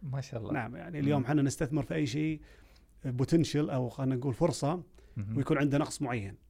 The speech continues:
Speaker 2: أنا اليوم أقدر إني أساعد بعد الله سبحانه في الأوبريشن. أنا طولت كثير من ألفين وستة عشر إلى ألفين وتسعة عشر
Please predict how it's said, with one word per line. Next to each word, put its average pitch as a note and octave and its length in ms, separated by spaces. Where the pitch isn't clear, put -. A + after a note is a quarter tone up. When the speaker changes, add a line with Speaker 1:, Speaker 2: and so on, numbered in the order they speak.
Speaker 2:
أنا C3+ 140
اليوم C#3 220
أقدر B2+ 240
إني B2 220
أساعد A#2 280
بعد A#2+ 160
الله B2+ 140
سبحانه B2+ 240
في A#2+ 40
الأوبريشن. C3 540
أنا C#3 140
طولت D3+ 420
كثير C3 420
من A#2+ 100
ألفين B2+ 260
وستة B2+ 280
عشر A2+ 180
إلى C#3 120
ألفين C#3 200
وتسعة C#3+ 260
عشر E3+ 240